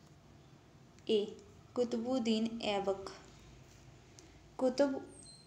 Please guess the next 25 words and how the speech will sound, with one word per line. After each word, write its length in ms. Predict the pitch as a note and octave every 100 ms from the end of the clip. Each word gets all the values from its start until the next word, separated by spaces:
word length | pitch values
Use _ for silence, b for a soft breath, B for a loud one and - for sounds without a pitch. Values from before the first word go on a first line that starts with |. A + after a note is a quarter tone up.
| - - - - - - B3
उल 320 | A#3+ A#3 - - -
इस्लाम 680 | - - - A3+ G#3 G3+ G#3+ -
मस्जिद 600 | A3+ A3 G3 F#3+ G#3+ G#3+ -
का 100 | G#3
निर्माण 480 | G3+ G3 G3 F#3 G3
किसके 480 | - C4 - D#4
द्वारा 360 | C#4+ A3 G3 G3+
किया 400 | G#3 G3+ G3+ G3
गया 340 | G3 - -
था? 360 | F#3+ - G3 - - - B B B B B - - - - - G#3+
ए, 280 | G3 G3+ - -
कुतुबुद्दीन 640 | C4 B3 A#3 C4+ A#3 A3 A3+
ऐबक। 540 | - G3+ G3 F#3+ - - - - - - - _ _ _ - - - - - - - - - - _ _ _ _ _ _ _ - - -
तराइन 420 | A#3 A3 G#3 A#3
की 220 | A#3+ B3
पहली 420 | A#3+ A3 G3 A3 A#3+
लड़ाई 460 | A#3 G3+ F#3+ F#3+
निम्नलिखित 600 | G#3 A3 A#3 A#3+ A3+ A#3
में 280 | A3+ G#3+ G#3+
से 160 | G#3+ A3+
किन 360 | A3+ A#3+ B3
के 180 | A#3+ C4
बीच 320 | A3+ G#3+ G#3
हुई 440 | - G#3+ G3 F#3+ -
थी? 180 | G#3